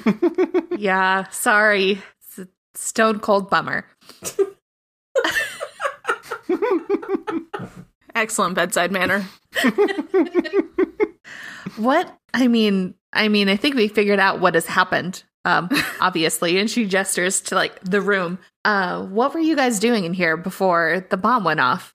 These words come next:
Speaker 1: Who were you meeting with?
Speaker 2: Uh, we were having a celebratory dinner, um, over my retirement as the board chairman of the Atlantean, uh,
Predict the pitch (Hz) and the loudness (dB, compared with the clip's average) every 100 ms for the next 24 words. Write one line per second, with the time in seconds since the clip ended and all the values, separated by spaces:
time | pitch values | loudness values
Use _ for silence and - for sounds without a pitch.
0 | - - 240 226 240 226 208 220 156 104 | -16 -4 0 2 2 2 2 0 -2 -4
1 | - - _ - 220 214 196 240 247 247 | -6 -14 _ -2 0 0 0 0 0 0
2 | 254 247 226 180 226 226 262 233 233 226 | 0 0 -2 -2 -4 -2 0 0 0 -2
3 | 214 240 220 214 214 233 208 214 233 226 | -2 0 2 0 -2 0 2 2 0 -4
4 | _ _ 240 202 190 185 - - 202 202 | _ _ 0 0 0 -4 -8 -6 -2 0
5 | 202 196 202 202 _ _ 214 214 208 202 | 0 0 -2 -4 _ _ -6 -4 -2 0
6 | 202 208 233 - - _ - 190 185 190 | 0 0 -4 -6 -14 _ -4 -2 0 -2
7 | - 208 196 208 202 196 - 180 185 190 | -4 -4 -4 0 0 0 -2 -2 -2 -4
8 | 202 202 _ 190 185 185 180 - - 185 | -4 -8 _ -2 0 -2 -4 -14 -6 -4
9 | 180 180 - _ - 214 208 202 208 220 | -2 -4 -6 _ -6 -2 0 -2 0 0
10 | 202 196 196 _ _ - - 196 180 160 | 0 -2 -8 _ _ -16 -4 -2 0 -2